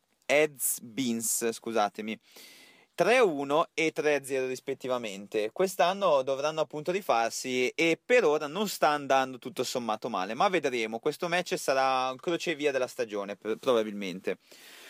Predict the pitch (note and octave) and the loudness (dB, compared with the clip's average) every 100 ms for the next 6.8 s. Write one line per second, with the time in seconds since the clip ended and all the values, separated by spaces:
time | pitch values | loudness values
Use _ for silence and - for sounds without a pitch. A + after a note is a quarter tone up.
0 | - - - - B3+ C4+ B3+ A3+ F#3+ D#3 | -20 -2 0 2 0 2 0 4 6 4
1 | D#3+ D#3+ D#3 - C#3 D#3 A#3+ F3 F#3+ D#3+ | 0 -2 -2 0 2 4 4 2 -2 -2
2 | - D#3+ G#3+ - _ _ _ - A2+ C#3+ | 4 4 2 -6 _ _ _ -2 2 4
3 | D3 C#3+ D#3+ F3+ - C3+ D3+ - B2+ D3 | 2 0 -2 -2 0 2 2 0 -4 -4
4 | E3 D3+ A#2+ G#2+ A2+ D3+ F3+ D#3+ E3 C#3 | 0 4 4 2 0 0 2 2 2 0
5 | C3 - F#3+ G3+ G#3 G#3+ G#3+ - E3 - | -4 -2 0 0 0 -2 -2 0 0 0
6 | - C#3+ B2 A#2 B2+ B2 B2+ | -2 0 0 0 -2 -2 -4